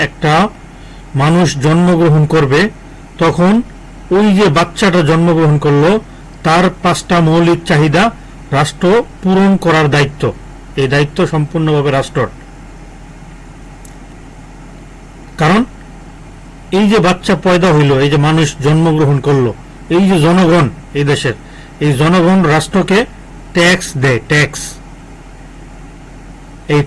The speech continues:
ট্যাক্সের বিনিময়ে রাষ্ট্রের দায়িত্ব পড়ে তার জনগণের মৌলিক পাঁচটি চাহিদার পাঁচটাই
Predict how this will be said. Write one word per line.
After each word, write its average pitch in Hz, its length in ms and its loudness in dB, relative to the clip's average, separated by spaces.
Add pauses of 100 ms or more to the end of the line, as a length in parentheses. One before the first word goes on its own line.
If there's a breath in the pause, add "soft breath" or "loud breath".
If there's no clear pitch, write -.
ট্যাক্সের 208 520 0
বিনিময়ে 208 440 2 (880)
রাষ্ট্রের 190 560 0 (120)
দায়িত্ব 185 380 0 (180)
পড়ে 170 220 4 (840)
তার 151 160 2 (140)
জনগণের 185 520 4 (540)
মৌলিক 185 400 2 (120)
পাঁচটি 165 340 -2 (100)
চাহিদার 156 380 2 (1200)
পাঁচটাই 196 460 0